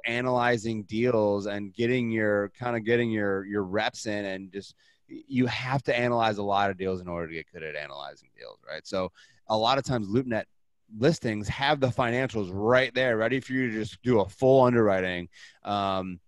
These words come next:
and, but at the same time, and this is actually the, the next thing is LoopNet is a great place. Mobile Home Park Store is a great place.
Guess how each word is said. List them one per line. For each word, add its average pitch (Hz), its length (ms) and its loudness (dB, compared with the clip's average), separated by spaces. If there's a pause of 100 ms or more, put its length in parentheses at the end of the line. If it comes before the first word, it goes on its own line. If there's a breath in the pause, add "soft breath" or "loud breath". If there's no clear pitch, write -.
(640 loud breath)
and, 135 180 2
but 139 120 4
at 135 160 2
the 107 40 -12
same 143 200 2
time, 151 440 2
and 117 300 -2
this 117 120 0
is 117 100 -2
actually 113 240 2
the, 104 220 -4
the 104 100 -2
next 104 180 -2
thing 101 240 -4
is 92 320 -4
LoopNet 123 420 0
is 101 140 -6
a 95 40 -10
great 113 580 -2
place. 117 400 -2
Mobile 110 260 -2
Home 110 120 -4
Park 110 180 -4
Store 113 160 -6
is 95 80 -6
a 92 40 -10
great 110 260 -4
place. 110 380 -2